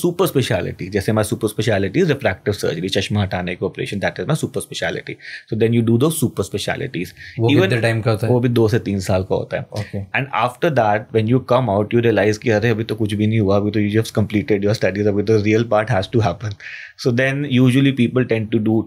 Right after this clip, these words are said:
Speaker 1: two, three years of training at a good hospital, थोड़ा एक्सपीरियंस वगैरह और ले लेते हैं।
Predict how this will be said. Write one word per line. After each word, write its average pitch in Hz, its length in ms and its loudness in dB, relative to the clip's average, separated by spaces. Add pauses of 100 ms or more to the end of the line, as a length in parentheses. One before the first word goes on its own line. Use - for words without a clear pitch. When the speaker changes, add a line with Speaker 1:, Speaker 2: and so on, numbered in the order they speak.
Speaker 1:
two, 113 100 4
three 117 320 2
years 104 180 4
of 110 140 2
training 104 480 2
at 104 160 0
a - 100 -10
good 104 220 2
hospital, 98 480 -2
थोड़ा 101 140 2
एक्सपीरियंस 98 460 -4
वगैरह 98 220 2
और 95 160 0
ले 92 140 -2
लेते 92 220 -4
हैं। 160 100 -2